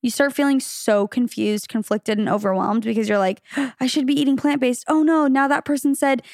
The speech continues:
that that's actually bad and I should do this." And then you're just, like, getting lost in the mix, and you don't even know how, at that point, how to think for yourself or what you and your body actually even wants. I would say, first of all, experiment with a lot of different things.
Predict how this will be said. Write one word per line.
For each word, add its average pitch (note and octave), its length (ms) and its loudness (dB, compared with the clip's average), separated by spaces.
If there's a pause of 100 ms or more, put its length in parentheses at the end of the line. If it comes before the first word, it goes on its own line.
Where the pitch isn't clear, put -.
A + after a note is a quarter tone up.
(200)
that C#4 100 0
that's C#4+ 200 2
actually C4+ 280 0
bad D#4+ 260 4
and C4+ 140 4
I C4 40 2
should A#3 160 -2
do B3 120 0
this." D#4 320 2
And B3 100 2
then A#3+ 80 2
you're A3+ 160 2
just, G#3+ 220 -4
like, G#3 220 0 (360)
getting B3+ 220 2
lost G#3 580 0
in A#3 200 0
the G#3+ 60 2
mix, G#3+ 300 0
and G#3 160 0
you G#3+ 180 -2
don't A3+ 140 2
even G#3+ 180 0
know G3+ 140 0
how, G#3+ 180 0
at - 140 -2
that F#3+ 160 0
point, A3+ 160 -2
how G#3+ 100 0
to G3 120 -4
think G3+ 240 -4
for A3+ 100 -2
yourself G#3 420 0
or G#3 200 2
what F#3+ 180 -2
you A3 540 -2 (260)
and G#3+ 160 0
your G#3+ 160 2
body G#3 240 2
actually G3+ 400 0
even F#3+ 240 -2
wants. B3+ 480 0 (480)
I C4 100 2
would E4 140 2
say, E4 160 0
first B3+ 300 0
of C#4+ 80 2
all, D#4 280 0
experiment A#3+ 540 0
with B3+ 100 0
a A3 60 2
lot G3+ 200 2
of A#3 100 -2
different A#3+ 280 0
things. A3+ 520 0